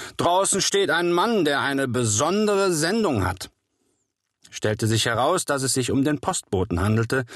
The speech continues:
der eine späte Runde machte. Ein Päckchen und zwei Karten. Als am Abend alle im Bett waren, zählte ich die Karten, die wir bisher gekriegt hatten.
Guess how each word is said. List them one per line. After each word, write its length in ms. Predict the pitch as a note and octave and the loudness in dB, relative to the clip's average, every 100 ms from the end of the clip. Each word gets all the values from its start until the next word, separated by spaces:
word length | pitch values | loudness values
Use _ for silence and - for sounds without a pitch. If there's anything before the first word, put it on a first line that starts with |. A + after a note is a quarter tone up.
| - - - | -16 -10 -4
der 160 | B2+ | -2
eine 320 | B2 B2+ C#3+ | 0 0 0
späte 480 | C#3 - A#2 A2+ C3+ | -2 -2 -2 -2 -2
Runde 400 | B2 C3+ C3 G2 | -2 0 0 -2
machte. 480 | E2+ C#2+ - - - _ _ _ _ _ _ _ _ _ - - - | -2 -6 -10 -14 -16 _ _ _ _ _ _ _ _ _ -20 -20 -8
Ein 240 | D3 E3 | -4 -2
Päckchen 540 | E3+ C#3+ B2 - C#3 - | -2 -4 -2 -2 -2 -2
und 220 | A#2 F#2+ | -4 -2
zwei 260 | - A2 A#2+ | 0 -2 -2
Karten. 480 | - F2 - G2 - _ _ _ _ _ - - - | -2 -4 -6 -12 -14 _ _ _ _ _ -20 -20 -6
Als 180 | B2+ - | -2 0
am 140 | C3 | -2
Abend 460 | - C#3 D3 A2 F#2+ | 0 0 0 -2 -2
alle 200 | A#2+ A2+ | 0 0
im 160 | A2+ G#2 | 0 0
Bett 240 | D3+ A2+ | 0 0
waren, 380 | F#2 G2+ A#2 C#3+ - - | 0 0 0 -2 -8 -4
zählte 360 | D3+ F3 F#3 | 0 0 0
ich 160 | C#3 - | -2 -2
die 100 | C#3 | -4
Karten, 560 | - A#2 A#2+ - C3+ B2 | -2 -2 -2 0 0 2
die 140 | A2+ | 2
wir 100 | A2 | 0
bisher 300 | G2+ - F#2+ | 0 0 0
gekriegt 400 | B2 B2 A#2+ - | 0 -2 -4 -2
hatten. 340 | D#2+ - G2+ | -6 -6 -14